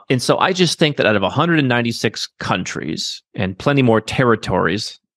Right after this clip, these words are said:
like the Cayman Islands or, you know, whatever else, they're not their own country,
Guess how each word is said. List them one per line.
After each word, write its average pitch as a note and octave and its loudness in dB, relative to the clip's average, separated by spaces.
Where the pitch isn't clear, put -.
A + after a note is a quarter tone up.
like - -12
the - -10
Cayman F2 -4
Islands E2 -6
or, - -12
you - -12
know, - -14
whatever F2 -10
else, - -12
they're - -4
not E2+ -2
their - -4
own B2 -4
country, B2 -2